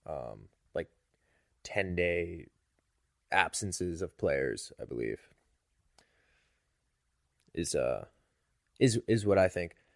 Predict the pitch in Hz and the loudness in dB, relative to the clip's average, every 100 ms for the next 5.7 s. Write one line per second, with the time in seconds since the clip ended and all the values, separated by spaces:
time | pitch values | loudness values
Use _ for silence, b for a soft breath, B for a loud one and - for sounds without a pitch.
0 | - 107 - 123 120 110 110 - 104 - | 0 2 6 8 10 8 2 0 -2 4
1 | 107 107 92 - 87 85 78 - 87 - | 6 6 4 -2 0 2 2 0 0 0
2 | 156 b b b 139 117 175 143 - 175 | -2 b b b 8 10 8 4 6 8
3 | 127 98 135 _ _ _ _ _ - 95 | 10 8 4 _ _ _ _ _ -2 4
4 | 104 104 101 95 - 104 98 98 90 - | 4 6 4 4 0 2 4 4 2 0
5 | 82 85 113 - 87 80 73 | 4 6 4 0 -2 -4 -6